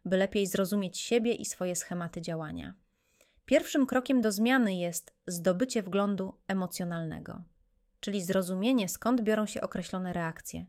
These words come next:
decyzje, emocje. Ten wgląd pozwala przeformułować dotychczasowe sposoby funkcjonowania, co z kolei przekłada się na poprawę jakości życia. Efekty terapii w zakresie rozwoju osobistego obejmują między innymi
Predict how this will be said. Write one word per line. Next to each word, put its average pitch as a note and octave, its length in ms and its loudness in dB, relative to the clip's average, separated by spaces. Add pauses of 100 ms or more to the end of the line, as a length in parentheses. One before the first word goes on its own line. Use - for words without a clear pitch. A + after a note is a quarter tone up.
(100)
decyzje, F3 580 -4 (340)
emocje. F#3+ 560 -2 (500)
Ten G3+ 260 2
wgląd B3+ 340 4
pozwala A3 440 2
przeformułować G#3+ 800 0
dotychczasowe G3 600 -2
sposoby F#3+ 400 -4
funkcjonowania, F3+ 800 -6 (360)
co G4 140 -4
z - 80 -4
kolei A#3+ 300 4
przekłada G3+ 460 -2
się G3 140 -6
na F#3 100 -4
poprawę F3+ 380 -2
jakości E3+ 440 -6
życia. D#3+ 420 -12 (1000)
Efekty C4+ 460 -2
terapii A3 380 2
w F#3+ 40 -6
zakresie G3 440 -2
rozwoju F#3 400 -2
osobistego F#3+ 640 -4
obejmują F3+ 460 -2
między F3 300 -4
innymi E3+ 560 -6